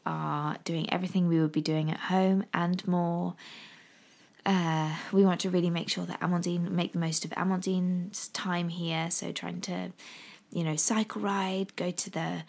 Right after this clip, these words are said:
manège, which is the carousel, which she loves,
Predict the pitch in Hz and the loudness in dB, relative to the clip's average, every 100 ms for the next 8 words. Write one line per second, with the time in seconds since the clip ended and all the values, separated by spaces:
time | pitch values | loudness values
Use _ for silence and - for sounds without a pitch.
0 | - - 220 220 220 208 202 202 208 202 | -16 -8 4 6 8 8 6 4 4 2
1 | 196 - 175 180 - 208 208 202 - 190 | -2 -4 -2 -4 -2 2 2 2 2 2
2 | 196 196 - 185 185 196 196 190 185 185 | 0 -2 -2 -2 0 4 4 4 2 -2
3 | - - | -4 -6